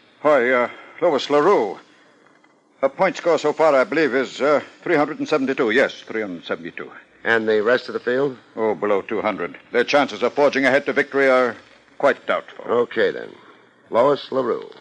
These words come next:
Speaker 2: Cleo alive could cost Lois twenty thousand dollars.
Speaker 1: Well, surely you don't think
Speaker 2: I'm only asking.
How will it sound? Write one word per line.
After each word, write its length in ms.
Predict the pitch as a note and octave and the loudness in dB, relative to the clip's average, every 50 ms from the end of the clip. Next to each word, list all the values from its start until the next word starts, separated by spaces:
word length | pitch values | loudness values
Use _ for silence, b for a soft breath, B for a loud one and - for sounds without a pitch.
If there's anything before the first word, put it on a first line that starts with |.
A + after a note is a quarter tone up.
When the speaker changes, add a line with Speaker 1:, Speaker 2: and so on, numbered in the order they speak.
| - - _ _ _ _ _ | -20 -20 _ _ _ _ _
Speaker 2:
Cleo 360 | - G2 A#2 A#2+ A#2 G#2+ G#2 | -6 -2 0 2 2 2 2
alive 440 | G2+ G2 G#2 G#2+ A2+ B2 C#3+ D#3 D3 | 2 2 2 2 2 2 2 0 -2
could 200 | - - G#2+ - | -4 -6 -8 -8
cost 360 | - - D3 C#3+ - - - | -4 0 0 0 0 0 -6
Lois 420 | - C#2+ D2+ E2 A2 B2+ B2 - - - | -8 -6 -2 -2 -2 -2 -2 -6 -14 -6
twenty 380 | - A#2 B2 B2+ - - C3+ C3 | -4 -2 -2 -2 -4 -8 -10 -6
thousand 500 | - A#2+ A#2+ A#2+ A#2+ A2+ G#2 G#2+ A2 A2+ | -4 -4 -2 -2 -2 -2 -4 -4 -4 -2
dollars. 420 | A2+ G#2+ E2+ A#1 G#1+ - - - - | -2 -2 -2 -2 -6 -10 -16 -10 -4
Speaker 1:
Well, 100 | - C3+ | -4 -2
surely 300 | - - - C#3 A#2+ G2+ | 0 2 2 2 2 2
you 160 | G2+ A2 A2+ | 0 -4 -4
don't 220 | A2+ B2+ A2 F#2+ - | -2 -2 -4 -4 -6
think 120 | - - | -4 -2
Speaker 2:
I'm 240 | - B2+ D#3 E3 D#3+ | 0 2 2 2 2
only 260 | D3+ C#3+ C3 A#2+ A2 | 2 2 2 2 2
asking. 440 | G#2+ G#2+ G#2 F#2 - - B1+ A1 G1+ | 2 2 0 0 -2 -8 -16 -18 -18